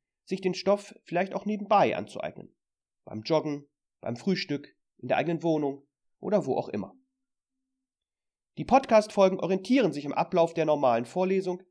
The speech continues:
die eigentlich in diesem Sommersemester an der Universität Göttingen gelesen werden sollte. Da allerdings das zeitliche Korsett klassischer universitärer Vorlesungen nicht greift,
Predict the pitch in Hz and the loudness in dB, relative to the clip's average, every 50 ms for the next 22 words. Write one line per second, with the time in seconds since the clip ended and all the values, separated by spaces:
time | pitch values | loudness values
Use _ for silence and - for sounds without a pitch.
0 | _ _ _ _ _ _ - - - 151 190 196 185 185 202 190 147 156 160 160 | _ _ _ _ _ _ -2 4 6 6 6 4 2 -2 -4 -4 -4 -4 -4 -4
1 | 180 139 - 139 143 147 147 151 143 147 147 147 - - - - 151 160 156 - | 0 2 4 4 4 2 2 0 -2 -2 -2 -2 -2 0 0 0 0 0 -2 -2
2 | 139 151 143 139 139 139 135 - - 190 185 - - 143 131 - 117 113 131 147 | -2 -4 -2 -2 -2 -4 -6 -6 -6 -8 -6 -4 -4 -4 -2 -2 -4 -6 -4 -4
3 | 160 147 139 127 123 117 101 - 110 98 98 104 95 - 92 87 - - - _ | -2 0 2 0 0 0 -4 -4 -2 -2 -2 -4 -6 -8 -8 -8 -8 -12 -20 _
4 | _ _ _ _ _ _ _ _ _ _ _ _ _ _ _ _ _ _ _ _ | _ _ _ _ _ _ _ _ _ _ _ _ _ _ _ _ _ _ _ _
5 | _ _ _ _ - 131 131 123 147 156 143 156 156 156 - - 127 123 - - | _ _ _ _ 2 4 6 6 6 6 4 2 0 -2 -2 -4 -4 -4 -4 0
6 | 139 135 160 160 160 - 147 139 - - 135 131 117 135 156 156 - - - - | 2 2 2 2 0 -4 -10 -10 -8 -6 -6 -6 -2 -2 -2 -2 -4 -6 -6 -2
7 | 143 151 - - 147 - 156 - - 143 147 135 131 135 127 143 135 - - 156 | -2 -2 -2 -4 -4 -2 -2 -2 0 -2 -4 -2 -2 -2 -4 -4 -8 -6 -6 -2
8 | 139 131 127 131 - 147 143 135 139 139 139 131 139 135 131 127 123 120 120 - | -2 -2 -2 -2 -2 -2 -2 0 0 -2 -4 -4 -4 -6 -4 -4 -6 -6 -8 -10
9 | - - - 110 123 196 233 - - | -8 -4 -2 0 0 0 0 -4 -10